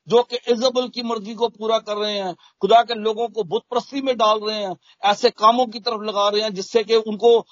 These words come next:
अ, वो अपना फायदा देख रहे हैं और लोगों को वो उस जहन्नम की आग में भेज रहे हैं जिससे बचाने के लिए यीशु मसीह आया है।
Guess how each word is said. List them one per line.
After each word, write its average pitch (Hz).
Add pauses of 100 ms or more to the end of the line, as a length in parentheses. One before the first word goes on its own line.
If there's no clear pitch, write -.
(240)
अ, 226
वो 214
अपना 339
फायदा 214
देख 190
रहे 202
हैं 196 (280)
और 208
लोगों 202
को 190
वो 185 (240)
उस 196 (720)
जहन्नम 165
की 175
आग 175
में 170
भेज 160
रहे 165
हैं 165 (240)
जिससे 170
बचाने 165
के 165
लिए 160
यीशु 160
मसीह 160
आया 156
है। 151